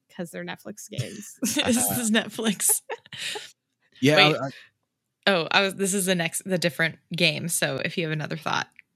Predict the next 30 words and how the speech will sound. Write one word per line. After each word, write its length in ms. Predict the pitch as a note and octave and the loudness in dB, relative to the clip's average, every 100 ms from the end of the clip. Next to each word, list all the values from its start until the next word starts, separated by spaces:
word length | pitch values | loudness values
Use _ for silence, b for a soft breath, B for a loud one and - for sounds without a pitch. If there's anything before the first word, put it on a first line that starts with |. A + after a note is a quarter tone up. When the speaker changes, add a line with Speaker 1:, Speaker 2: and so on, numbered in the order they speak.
| - | 2
Speaker 3:
Oh, 120 | D3+ | 4
no, 160 | D3 C3 | 6 4
I 20 | B2 | 4
was 100 | A2 | 2
just 100 | B2 | 2
like, 200 | D3+ C3+ | 2 6
they 120 | D#3+ | 4
do 180 | C#3 G3+ | 6 6
have 180 | G#3 C3 | 4 2
some 280 | - A#2 B2+ | 0 2 2
exclusive 420 | - - C3+ C#3 | 0 0 0 0
stuff. 220 | B2+ D#3 | 0 2
I 40 | B2 | 2
was 100 | A#2 | 4
trying 140 | G#3+ | 2
Speaker 1:
Yeah. 40 | F#3+ | 2
Speaker 3:
to 60 | |
think 140 | D#3+ B2+ | 0 -4
of 60 | G2 | -2
one 240 | A2 A2 | 0 2
that 160 | G#2+ D#2+ | 0 0
I 600 | G2+ G2+ G2+ G2+ G2+ G2 | 0 2 2 2 0 0
was 220 | G#2+ G2+ | -2 -2
actually 260 | F#2+ B2+ C3 | -2 -4 -2
really 240 | G2+ G2+ | 0 2
into 240 | G2+ G2+ F#2+ | 2 0 -2
upon 300 | F2 G2 F#2+ | 0 -2 0
launch. 240 | G2 F#2 | -2 -2
Lucky 400 | A2 A2+ E3+ G#3 | -2 -2 -2 0
Luna. 440 | B2+ B2+ G#2+ E2+ | 2 2 0 -4